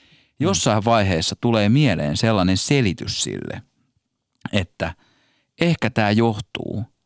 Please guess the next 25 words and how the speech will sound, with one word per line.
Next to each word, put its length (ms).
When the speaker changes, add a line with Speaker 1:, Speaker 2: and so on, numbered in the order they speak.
Speaker 2:
tai 160
ehkä 280
minä 320
olen 320
itse 400
valinnut 480
tämän, 300
vaikka 300
ei 100
ole 180
valinnut. 320
Se 100
on 80
tällainen 220
niinku 180
itse, 380
pieni 300
petos 440
itselle, 580
koska 240
muuten 300
sitä 280
ka-, 160
toisen 320
luokan, 340